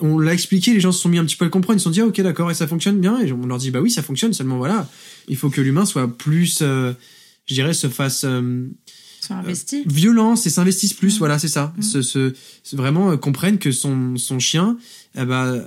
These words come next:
Speaker 1: c-, quand on dit que c'est un être sensible doté d'émotions, eh ben là, maintenant, plutôt que de simplement le dire, eh ben, on va, on va le voir, on va le penser, on va le faire aussi.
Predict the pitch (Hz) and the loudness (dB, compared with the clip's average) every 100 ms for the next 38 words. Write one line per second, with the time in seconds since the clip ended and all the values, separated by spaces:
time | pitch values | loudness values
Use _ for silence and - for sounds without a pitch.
0 | - 92 - - - - 143 139 160 160 | -8 -6 -4 -4 -4 -6 -4 0 2 2
1 | 165 190 156 151 156 151 147 127 151 - | 2 2 2 2 0 0 -2 -2 -2 -2
2 | 180 151 139 143 139 135 127 175 233 - | -2 0 0 0 0 0 0 0 0 -4
3 | - - 139 160 180 156 185 180 170 175 | -12 -4 0 2 2 2 0 2 2 2
4 | 151 156 156 151 139 135 190 214 143 - | 2 0 0 0 0 2 2 2 -2 -4
5 | 131 127 147 143 147 156 165 151 160 202 | -2 0 -2 -2 -2 0 0 0 0 0
6 | 170 151 147 165 - 214 175 160 - 147 | 0 -2 -2 -2 0 2 2 0 -2 -4
7 | 131 143 131 135 | -4 -6 -6 -6